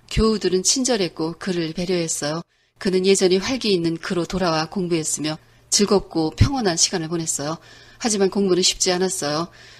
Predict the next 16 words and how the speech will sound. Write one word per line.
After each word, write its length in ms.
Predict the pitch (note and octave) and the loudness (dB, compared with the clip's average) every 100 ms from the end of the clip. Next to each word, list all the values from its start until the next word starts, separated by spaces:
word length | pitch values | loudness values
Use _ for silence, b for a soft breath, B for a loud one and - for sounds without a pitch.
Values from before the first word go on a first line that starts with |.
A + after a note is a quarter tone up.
| B | B
교수의 460 | - G#3+ - G#3+ G3 | 0 2 2 2 0
강의를 420 | - F3+ F3+ F#3 | -2 -2 2 4
녹음하고 640 | F3+ G3 F#3+ E3 C#3+ D#3 | 4 2 2 -2 -4 -6
그것을 520 | D#3+ F#3 F#3 F3 F3 D#3 | -6 -2 0 0 -2 -2
점자로 520 | - F3+ F3+ F3 E3 | -2 -2 -2 0 0
옮겨 220 | E3+ F3+ | -2 -2
적는 340 | E3 D3 D#3+ D#3+ _ | -2 -4 -6 -8 _
이중의 460 | - F#3 F#3 D#3+ D#3 | -2 0 0 0 -2
과정이 380 | E3+ F3+ F3 D#3 | -4 -2 -2 -2
필요했죠. 600 | - A3 E3 - D#3 E3+ _ _ _ _ - | -4 -4 0 -2 -2 -8 _ _ _ _ -2
레포트를 500 | A3+ A#3+ A#3+ G#3 G3+ | 0 0 0 0 0
제출할 360 | G#3 - F#3 | 0 0 -2
때는 360 | - E3+ F#3 F#3 | 0 0 2 2
역순의 600 | G3 G3 - F3+ D#3+ D#3 | 2 2 0 0 -2 -4
과정을 440 | - F#3+ F3+ D#3+ | -6 -2 -2 -2
거쳤어요. 640 | F3 - G3 - D3+ F3+ | -6 -6 -6 -6 -4 -4